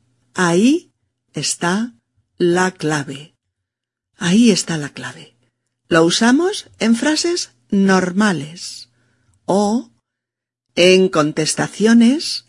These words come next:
a preguntas, pero no en la propia pregunta. El imperfecto de subjuntivo lo usamos para atenuar nuestras peticiones o nuestros deseos, nuestros consejos,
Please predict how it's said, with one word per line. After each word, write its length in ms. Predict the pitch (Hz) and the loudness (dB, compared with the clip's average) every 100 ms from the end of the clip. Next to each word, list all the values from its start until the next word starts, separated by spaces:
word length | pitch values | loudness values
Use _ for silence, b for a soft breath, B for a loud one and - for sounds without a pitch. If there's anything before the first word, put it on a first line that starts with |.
| - | -6
a 220 | 143 131 | -6 -4
preguntas, 720 | - 190 302 254 - 160 - _ _ | -4 0 2 0 -4 -10 -16 _ _
pero 460 | 247 233 233 196 196 | 8 10 10 8 6
no 520 | 240 302 294 370 _ _ _ _ - | 6 4 2 -2 _ _ _ _ -2
en 220 | 190 175 | 0 2
la 180 | 160 - | 0 0
propia 480 | 170 175 196 190 185 | -2 -2 -2 -4 -2
pregunta. 760 | 147 139 139 131 - - - _ _ _ _ _ _ _ _ _ _ _ _ _ _ | -6 -4 -6 -8 -10 -16 -18 _ _ _ _ _ _ _ _ _ _ _ _ _ _
El 340 | 208 208 202 196 | 0 2 2 2
imperfecto 640 | 196 190 196 302 - 381 | 0 0 -2 -4 -4 -4
de 120 | 339 | -2
subjuntivo 760 | 247 175 - 151 151 226 190 185 | 0 -2 -2 -4 0 2 2 2
lo 160 | 156 | 2
usamos 720 | 151 160 190 180 160 156 175 - | 0 -2 0 0 0 -2 -2 -2
para 460 | 165 160 175 165 | -2 0 0 0
atenuar 1040 | 147 - 175 160 156 165 214 175 156 180 220 _ _ - | -2 0 2 4 2 2 2 0 -4 -8 -10 _ _ -2
nuestras 500 | 165 165 151 147 147 | 0 0 -4 -6 -6
peticiones 1040 | 151 143 147 165 170 165 165 170 180 - - | -8 -6 -6 -2 0 2 0 0 -2 -2 0
o 140 | 190 | 2
nuestros 560 | 180 185 175 170 160 - | 2 0 -2 -4 -6 -4
deseos, 880 | 135 - 170 185 220 262 294 - _ _ _ _ | -6 -2 2 2 4 2 0 -4 _ _ _ _
nuestros 680 | 190 190 180 - 165 160 - | 2 4 4 0 0 0 0
consejos, 1160 | 135 139 - 160 175 - 190 190 196 190 - | -4 -2 0 0 0 -2 -2 0 -2 -6 -14